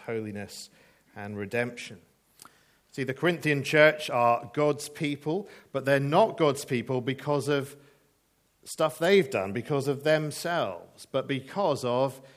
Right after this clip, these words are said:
him, because of God. The same holds true for us. We are not God's people because of anything we've done, but because God has saved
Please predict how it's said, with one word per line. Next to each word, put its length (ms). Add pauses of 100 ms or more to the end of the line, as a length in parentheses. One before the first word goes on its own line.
(140)
him, 460
because 340
of 220
God. 540 (480)
The 80
same 300
holds 300
true 240
for 200
us. 220
We 160
are 140
not 240
God's 260
people 500 (240)
because 300
of 80
anything 480
we've 400
done, 340
but 160
because 480 (380)
God 460
has 340
saved 380